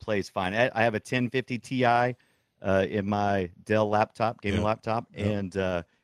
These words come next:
Speaker 1: it plays just fine. Now, I have a lot of games that are kinda janky, but that one, psh, smooth.
Speaker 2: Should,
Speaker 1: Smooth.
Speaker 2: should, uh, stream yourself playing that, dancing around with that thing on your head.
Speaker 1: I, I want to. Uh, I haven't quite figured out how to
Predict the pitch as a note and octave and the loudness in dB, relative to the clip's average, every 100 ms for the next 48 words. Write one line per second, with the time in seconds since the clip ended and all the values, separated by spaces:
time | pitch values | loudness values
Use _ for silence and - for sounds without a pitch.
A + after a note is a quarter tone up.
0 | - G2 - F#2+ D#2+ - E2 - D2+ D2 | -8 -8 0 0 0 -4 -12 -10 -12 -12
1 | - F#2 A#2+ A#2+ G#2 D3+ B2+ G2+ E2+ F2 | -10 0 2 2 2 2 2 0 -2 -4
2 | D2 _ _ _ _ _ _ _ - - | -14 _ _ _ _ _ _ _ -18 -6
3 | A2+ F2 D2 G2 - D#2+ F2+ F2 G2+ A#2 | -4 -4 -2 -2 -2 -8 -10 -6 -4 -4
4 | E2 - - - - - F#2 F2+ E2 _ | -6 -12 -16 -20 -20 -8 -4 -4 -6 _
5 | - A#2 - C#3 F3+ F3+ D3 C3 A2 G2 | -10 -8 -2 2 4 4 4 0 2 2
6 | - A2+ G2+ F#2 G2 F2+ - F#2 E2 F#2 | 2 0 0 0 0 -2 -2 -4 -2 -2
7 | F2+ - - F2+ F2 - F2+ F2+ F2+ E2 | -4 -6 -10 -4 -2 -2 -4 -4 -4 -8
8 | - F#2 F#2 F#2 F#2+ G#2+ G3 A#3 B3+ F3 | -10 -8 -6 -4 -2 -2 4 6 6 4
9 | - _ - A3 C4 C4+ C4+ C#4 A3+ F#3+ | -6 _ -10 2 4 6 4 2 0 2
10 | A2+ F#2 G2+ A2 A#2 - B2+ E3+ F#3+ D#3+ | 4 4 2 4 4 4 4 4 4 0
11 | - G#3 A3 A3 E3 - - - - F3+ | -6 -2 0 0 -4 -12 -14 -10 -6 -2
12 | F3+ F3 - B2 C#3 C3+ - C3 B2+ A#2+ | 4 4 4 0 0 0 -2 -2 0 -2